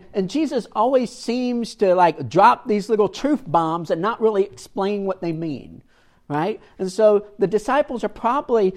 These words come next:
sort of wondering to themselves, "Receive the kingdom like a child, what does that mean?" Right?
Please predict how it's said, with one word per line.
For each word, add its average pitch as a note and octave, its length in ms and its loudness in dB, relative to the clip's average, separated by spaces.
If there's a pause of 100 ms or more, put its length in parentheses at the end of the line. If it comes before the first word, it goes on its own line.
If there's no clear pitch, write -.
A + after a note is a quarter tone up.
(100)
sort A#3+ 220 0
of G3 100 -4
wondering A#3+ 440 -4
to G3 100 -10
themselves, D#3 800 0 (1500)
"Receive G#3 340 -10
the G3+ 80 -6
kingdom G3+ 380 -8
like D#3 200 -8
a C3+ 60 -12
child, B2 640 -10 (640)
what C#3 160 -6
does D#3 200 -10
that F3+ 200 -8
mean?" C3+ 540 -12 (840)
Right? F3 320 -10